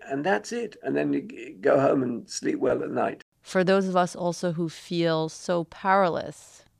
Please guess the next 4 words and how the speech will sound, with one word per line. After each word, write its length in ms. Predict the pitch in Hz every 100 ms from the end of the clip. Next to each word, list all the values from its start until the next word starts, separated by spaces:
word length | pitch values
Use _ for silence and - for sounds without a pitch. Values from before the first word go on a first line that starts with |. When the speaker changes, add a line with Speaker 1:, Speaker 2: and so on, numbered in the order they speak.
| _ -
Speaker 2:
in 460 | 170 160 151 151 - -
the 320 | 160 151 143 - _ _ _ _ _ _ _ _ _ - _ _ -
larger 800 | 170 160 165 139 151 147 143 139 _ _ -
decision-making 1120 | 170 - 208 185 190 170 147 143 143 151